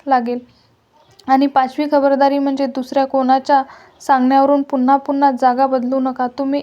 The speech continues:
एका वेळी जिथे होता तिथेच राहा. वारंवार दिशा बदलल्याने ऊर्जा गोंधळून जाते. आता एक अतिशय महत्त्वाची गोष्ट जी लोक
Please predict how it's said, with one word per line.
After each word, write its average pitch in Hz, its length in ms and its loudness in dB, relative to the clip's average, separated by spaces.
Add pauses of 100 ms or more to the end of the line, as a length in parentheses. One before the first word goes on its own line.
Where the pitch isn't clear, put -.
एका 277 340 0
वेळी 294 220 0
जिथे 285 380 -4 (420)
होता 277 220 0 (100)
तिथेच 285 340 -2
राहा. 254 200 2
वारंवार 269 500 2
दिशा 262 300 -4
बदलल्याने 269 640 -2 (420)
ऊर्जा 269 360 0
गोंधळून 277 540 0
जाते. 233 340 -4 (1300)
आता 277 240 2
एक 311 140 0
अतिशय 294 340 0
महत्त्वाची 285 460 0
गोष्ट 277 280 -4
जी 277 320 -2
लोक 294 220 0